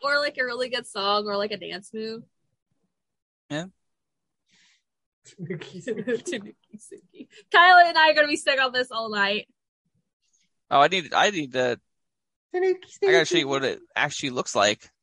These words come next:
Speaker 3: A Tanuki Snooki?
Speaker 2: No, this is a raccoon
Speaker 3: Oh.
Speaker 2: dog.
Speaker 1: Yeah, that's a, they, they are a real thing. They're very cute.
Speaker 3: I want one.
Speaker 2: Yeah,
Speaker 1: But,
Speaker 2: and
Speaker 1: uh,
Speaker 3: I want the
Speaker 2: That's what the
Speaker 3: statue too.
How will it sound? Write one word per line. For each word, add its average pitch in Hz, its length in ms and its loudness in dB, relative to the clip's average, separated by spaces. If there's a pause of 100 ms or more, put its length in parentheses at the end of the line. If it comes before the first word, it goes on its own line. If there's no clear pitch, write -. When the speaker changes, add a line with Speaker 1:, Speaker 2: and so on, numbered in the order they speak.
(500)
Speaker 3:
A 143 80 -8
Tanuki 151 380 -8
Snooki? 175 440 -6 (1000)
Speaker 2:
No, 285 200 4
this 147 240 0
is 196 100 -4
a 202 60 2
raccoon 202 320 2
Speaker 3:
Oh. 208 40 6
Speaker 2:
dog. 127 260 2 (840)
Speaker 1:
Yeah, 453 220 2 (120)
that's 302 220 0
a, 330 240 0
they, 294 160 6
they 294 180 2
are 311 260 6
a 302 60 -4
real 302 140 6
thing. 320 220 -6
They're 269 160 0
very 370 280 -2 (100)
cute. 302 380 -10 (520)
Speaker 3:
I 131 100 -4
want 135 260 -4
one. 127 300 -10 (2750)
Speaker 2:
Yeah, 127 380 4
Speaker 1:
But, 208 140 -2
Speaker 2:
and - 20 -4
Speaker 1:
uh, 185 200 -8 (880)
Speaker 3:
I 135 160 -4
want 143 180 2
the 135 60 4
Speaker 2:
That's 151 120 2
what 170 40 -6
the 185 80 2
Speaker 3:
statue 156 340 0
too. 131 400 -2